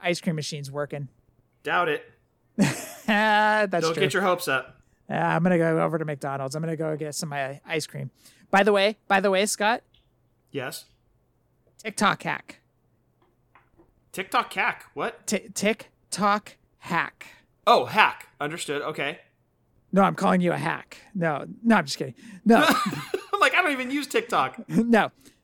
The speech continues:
Speaker 1: What you do is you get an ice cream cone from McDonald's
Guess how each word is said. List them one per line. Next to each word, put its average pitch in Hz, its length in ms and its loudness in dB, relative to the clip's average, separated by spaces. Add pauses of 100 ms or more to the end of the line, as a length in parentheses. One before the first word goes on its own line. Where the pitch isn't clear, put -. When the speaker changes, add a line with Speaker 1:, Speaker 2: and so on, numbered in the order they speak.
(420)
Speaker 1:
What 156 200 -2
you 202 60 2
do 185 460 2 (440)
is 143 180 -6
you 151 60 -8
get 165 240 -2
an 143 180 -10
ice 233 220 4
cream 185 220 -2
cone 143 280 -6
from 165 440 -4
McDonald's 180 800 -2